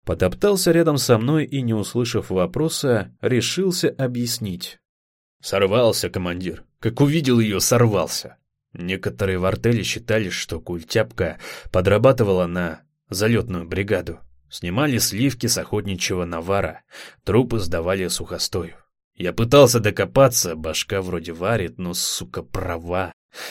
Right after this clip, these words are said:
Не докажешь». Последними подставились Сэмми и Грот. Решили на живца. «Выплеснул?» спросил коротко. «Да как-то хреново. Команду подставил». «Ты увидел проблему и захотел решить.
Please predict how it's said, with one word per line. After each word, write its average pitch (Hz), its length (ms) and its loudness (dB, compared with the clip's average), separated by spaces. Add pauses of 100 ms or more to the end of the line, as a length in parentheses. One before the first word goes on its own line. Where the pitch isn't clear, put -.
(120)
Не 92 200 -2
докажешь». 107 760 2 (600)
Последними 110 600 0
подставились 92 720 -2
Сэмми 98 360 -4
и 80 40 -12
Грот. 85 480 -6 (600)
Решили 143 580 6
на 123 160 4
живца. 101 580 -2 (800)
«Выплеснул?» 90 840 -2 (240)
спросил 95 520 -2
коротко. 85 500 -4 (540)
«Да 110 260 2
как-то 107 340 -4
хреново. 87 720 -2 (220)
Команду 95 480 -4
подставил». - 680 -8 (1040)
«Ты 95 140 0
увидел 131 400 4
проблему 120 520 4
и 107 40 2
захотел 101 480 0
решить. 101 600 -4